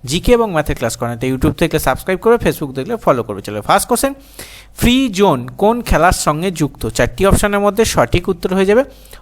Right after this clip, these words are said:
অপশন বি, মানে খো খো হবে তোমাদের এক্ষেত্রে সঠিক উত্তর। তোমাদের জন্য আমরা কিছু পিডিএফ রেডি করেছি। এক নম্বর হচ্ছে ম্যাথের অধ্যায়ভিত্তিক সমাধান সহ সাজেশন, ডাব্লিউবি কনস্টেবল ভলিউম ওয়ান প্র্যাকটিস সেট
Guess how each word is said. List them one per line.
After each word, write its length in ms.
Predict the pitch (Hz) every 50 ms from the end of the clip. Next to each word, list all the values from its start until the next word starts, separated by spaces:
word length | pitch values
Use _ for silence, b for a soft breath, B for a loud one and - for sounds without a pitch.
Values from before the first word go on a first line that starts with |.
| B
অপশন 480 | B 135 139 - - - 185 170 151 143
বি, 200 | 139 165 147 117
মানে 240 | - 117 135 165 175 -
খো 160 | - - 175
খো 160 | - - 240 220
হবে 260 | 220 220 214 240 254
তোমাদের 360 | - - 185 151 143 147 151
এক্ষেত্রে 340 | 151 - 175 170 - 240 254
সঠিক 460 | - - 214 180 180 - 202 185 -
উত্তর। 260 | 220 214 - - 127 - - B B B B B B B B B
তোমাদের 360 | - 202 233 262 269 294 254
জন্য 200 | 233 254 247 240
আমরা 180 | 226 220 226 220
কিছু 260 | - 240 - - 240
পিডিএফ 360 | - - 208 165 175 220 233 214
রেডি 200 | 226 226 220 226
করেছি। 320 | 214 220 226 233 - - 240
এক 120 | 202 170 170
নম্বর 280 | 180 180 190 202 196
হচ্ছে 220 | 214 214 - - 233
ম্যাথের 460 | 196 170 156 151 - - 214 220 220 - -
অধ্যায়ভিত্তিক 680 | 143 160 165 160 202 214 214 214 220 214 - 233 208
সমাধান 440 | - - 175 147 151 160 170 202 202
সহ 180 | 196 - 220 208
সাজেশন, 460 | 208 - 214 208 196 - 233 240 269 - B B B B B B B
ডাব্লিউবি 420 | 151 143 147 175 190 202 202 202
কনস্টেবল 400 | - 202 196 190 196 - 214 190
ভলিউম 420 | 147 135 147 143 165 185 190 202
ওয়ান 160 | 202 208 208 196
প্র্যাকটিস 320 | 196 202 175 - 220 202
সেট 240 | - 233 233 233